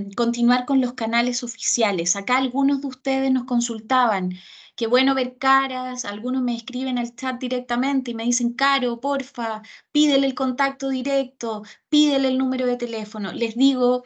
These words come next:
nosotros no podemos dar los contactos de cada una de las personas, porque como, eh, estas son materias que tienen que regular y necesitamos entregar información completa, tenemos que hacerlos por los canales oficiales,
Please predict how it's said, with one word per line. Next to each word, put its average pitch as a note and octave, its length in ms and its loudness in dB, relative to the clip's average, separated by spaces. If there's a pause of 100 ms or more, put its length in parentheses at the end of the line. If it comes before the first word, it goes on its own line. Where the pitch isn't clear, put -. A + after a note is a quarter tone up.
(480)
nosotros C#4+ 420 2
no D4 180 4
podemos C#4 520 2
dar D4+ 240 2
los C#4 120 -2
contactos C4 500 -4
de C4+ 80 -2
cada B3+ 160 -2
una C4 140 0
de C4 60 -2
las B3 80 -8
personas, D4 580 -2
porque G#3+ 260 -8
como, G#3+ 480 -4 (120)
eh, F#3+ 200 -6
estas C4 340 0
son D#4+ 260 0
materias C#4+ 500 0
que B3 120 -6
tienen C4+ 360 0
que B3 120 -4
regular A#3 640 -2 (560)
y A3 260 0
necesitamos A3+ 720 0
entregar A#3+ 400 0
información A#3+ 680 -2
completa, C4+ 800 0 (220)
tenemos B3+ 440 2
que E4 100 -4
hacerlos D4 420 0
por C4+ 160 -2
los A#3+ 140 -2
canales A3+ 520 0
oficiales, A3+ 800 0